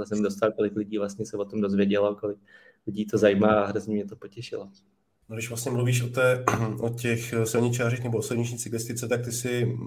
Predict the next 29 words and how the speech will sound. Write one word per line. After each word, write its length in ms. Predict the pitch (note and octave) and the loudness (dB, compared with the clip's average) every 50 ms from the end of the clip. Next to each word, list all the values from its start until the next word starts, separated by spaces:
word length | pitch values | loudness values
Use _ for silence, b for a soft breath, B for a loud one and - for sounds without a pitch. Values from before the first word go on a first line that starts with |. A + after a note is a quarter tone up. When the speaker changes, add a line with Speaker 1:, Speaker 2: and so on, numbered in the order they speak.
| - - | -10 -8
Speaker 2:
vlastně 240 | - G#2+ - - B2 | -8 -8 -4 -2 0
zdaleka 340 | A2+ A#2+ A#2 A#2+ A#2 A#2+ A#2 | 4 6 6 6 6 6 4
nebyl 200 | A#2+ A#2 B2 B2 | 4 4 4 2
jediný, 420 | B2 A#2+ A#2 A#2 A2+ A2 A2+ A2+ | 2 2 4 2 2 2 2 0
kdo 400 | A2+ A#2 A2 A2 A2 A2 A2 - B B B B B B B B B - | 0 2 2 4 2 2 0 -6 B B B B B B B B B -6
má 220 | A2 A#2 A2 A2 A2+ | 0 2 4 4 4
vlastně 240 | A2+ A2 - A#2 | 2 0 -4 -6
tu 100 | A#2 A2+ | -6 -6
historii 500 | A2 A2+ A#2+ - - A#2 A2 A2+ A2+ A2+ | -6 -6 -6 -6 -4 -2 0 0 0 2
na, 440 | A2 A2 G#2+ G#2+ G#2 G2+ G2 F#2+ F#2+ G2 | 2 2 2 2 2 0 -2 -4 -6 -6
na 100 | G#2 - | -6 -6
silnicích, 640 | - - A#2+ A#2 A2+ A2+ A2+ - - A#2 A#2 A#2 A#2+ - - - | -4 -2 0 0 0 0 -2 -4 -4 -2 -4 -4 -4 -8 -12 -10
protože 280 | G#2 G2+ G#2 G#2+ G#2 G2+ | -10 -6 -4 -4 -2 -2
když 120 | G#2 G2+ | -4 -6
jsem 120 | - A2+ | -6 -8
se 100 | G#2 A2+ | -8 -6
koukal 240 | - A2+ - - A2+ | -6 -4 0 2 2
do 80 | G#2+ A2 | 2 2
výsledkové 420 | G#2+ - - G#2+ - - A#2 A2+ | 0 -2 -6 -8 -6 -4 -2 -2
listiny, 420 | A2 G2+ A2 G#2+ - - A#2 A2+ A2 | 0 -2 -4 -4 -4 -2 0 0 0
tak, 160 | - G#2+ G#2+ - - - - | 0 -2 -6 -6 -10 -2 0
eh, 200 | A2 G#2+ G#2+ G#2 G#2+ | 0 2 2 0 -2
kromě 200 | G#2+ G#2 A2 G#2+ | -2 0 2 4
Laurence 320 | G#2+ G#2+ G#2+ G#2+ - A#2+ | 4 4 4 2 0 -2
Tendama 520 | A#2 - G#2+ G2 G#2+ A2 G#2+ A2 A2 A2 - - b b b b b b b b b b - | -2 -2 0 2 2 4 6 6 6 6 4 -4 b b b b b b b b b b 0
a 180 | A2+ G#2+ G#2 | 2 4 4
Lachlana 320 | G#2+ A2 G#2+ B2 A#2 A2+ A2+ | 4 2 4 4 4 4 6
Mortena, 540 | G#2+ G#2+ G#2+ - - A#2+ A#2+ A#2+ A#2 A2+ A2+ | 4 2 0 0 2 4 6 6 6 6 4
tak, 180 | A2+ G#2+ G2+ | 0 -6 -8